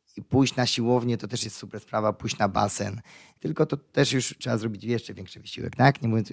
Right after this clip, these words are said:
o kupnie biletu i tak dalej. Dzisiaj spróbujmy tak, y, chciałbym do, y, przekonać państwa do, do tych rzeczy darmowych, gdzie nie trzeba kupować właśnie tych gadżetów, nie trzeba kupować biletu wstępu.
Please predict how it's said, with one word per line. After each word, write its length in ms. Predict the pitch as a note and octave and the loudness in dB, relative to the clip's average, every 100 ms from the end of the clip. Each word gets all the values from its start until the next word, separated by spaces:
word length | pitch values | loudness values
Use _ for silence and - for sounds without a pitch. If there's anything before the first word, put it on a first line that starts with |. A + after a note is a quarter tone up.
| - | -8
o 120 | G#2+ | -10
kupnie 360 | - A2 B2+ G#2+ | -8 -8 -4 -4
biletu 400 | G2+ A2 A2+ A2 | -2 -4 -4 -6
i 40 | |
tak 140 | G#2 G2+ | -6 -8
dalej. 320 | G2+ F#2+ - - - - - | -6 -8 -10 -20 -20 -20 -8
Dzisiaj 340 | C3 C3+ C#3+ | -2 2 2
spróbujmy 400 | C3+ B2+ B2+ B2+ | 4 2 4 4
tak, 220 | B2 B2 - - | 0 -4 -6 -12
y, 380 | - A1+ - - | -8 -8 -8 -10
chciałbym 480 | - B2+ A#2 A#2 G#2 | 0 2 4 2 0
do, 100 | A2+ - _ _ A#2+ | -4 -6 _ _ -12
y, 400 | A#2 A#2 A2+ A2 | -8 -6 -6 -6
przekonać 480 | - - C3+ B2+ A#2 | -6 -2 0 0 0
państwa 360 | B2+ B2+ - | -2 -2 -4
do, 120 | G#2 - | -10 -10
do 100 | - | -12
tych 160 | A2 A#2 | -6 -4
rzeczy 260 | A#2 A2 G#2+ | -4 -4 -6
darmowych, 460 | A2+ C3 C#3+ C3+ | -2 4 6 6
gdzie 100 | A2 | 2
nie 60 | A2+ | 0
trzeba 160 | B2 | 0
kupować 400 | A2 G#2 A2+ G#2+ | 0 -2 -2 0
właśnie 300 | G#2+ G#2 A2+ | 0 0 -2
tych 140 | G2+ G#2+ | 0 2
gadżetów, 580 | A2 G#2+ B2+ B2+ A#2+ - - - | 4 6 4 4 0 -2 -20 -16
nie 60 | A2+ | -6
trzeba 160 | - G#2+ | -4 -4
kupować 380 | - G#2+ G#2+ | -4 -2 -2
biletu 300 | G2 A#2 A#2 | 0 0 0
wstępu. 640 | G#2 - C3+ B2+ C#3 C3+ | -8 2 4 4 4 4